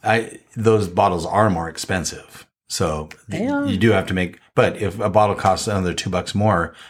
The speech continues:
Speaker 1: and you're marking that up five dollars more, now, you know, so it, it's a lot. Anyway, you're right. It is perceived value. Uh, but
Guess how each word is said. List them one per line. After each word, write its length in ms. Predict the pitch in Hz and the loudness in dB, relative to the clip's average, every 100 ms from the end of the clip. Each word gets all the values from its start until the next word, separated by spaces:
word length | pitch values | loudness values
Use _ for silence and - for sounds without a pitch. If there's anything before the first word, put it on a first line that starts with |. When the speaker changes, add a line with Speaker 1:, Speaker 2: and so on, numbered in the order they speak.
| - | -4
Speaker 1:
and 120 | 95 | 0
you're 160 | 98 95 | 2 0
marking 340 | 90 85 90 | -2 -4 -4
that 160 | 87 87 | -2 -2
up 160 | 85 | -4
five 260 | - 110 131 | 0 2 2
dollars 280 | 82 78 76 | 0 -2 -4
more, 320 | 78 80 87 - - - - | -4 -4 -4 -8 -20 -20 -6
now, 420 | 90 82 82 90 - | -2 -2 -4 -8 -8
you 80 | |
know, 200 | 95 69 - _ - | -8 -8 -18 _ -18
so 360 | - - 80 78 - | -10 -6 -6 -8 -14
it, 240 | 98 82 76 | -12 -12 -12
it's 220 | 76 - | -12 -10
a 60 | |
lot. 360 | 85 87 82 - _ - - - - _ _ | -6 -6 -6 -10 _ -20 -20 -20 -20 _ _
Anyway, 480 | - 120 90 76 73 _ - _ | -2 0 0 -4 -12 _ -20 _
you're 160 | 117 | 2
right. 320 | 110 98 78 - | 4 4 0 -6
It 120 | 101 | -4
is 100 | 101 98 | -2 -2
perceived 420 | - 101 110 92 | -6 -2 0 2
value. 380 | 90 87 76 76 - - - - | 0 0 -4 -10 -20 -20 -20 -16
Uh, 680 | - 98 95 87 87 85 82 90 107 | -4 0 2 2 2 0 -4 -10 -18
but 440 | 101 127 135 - | -2 0 0 -4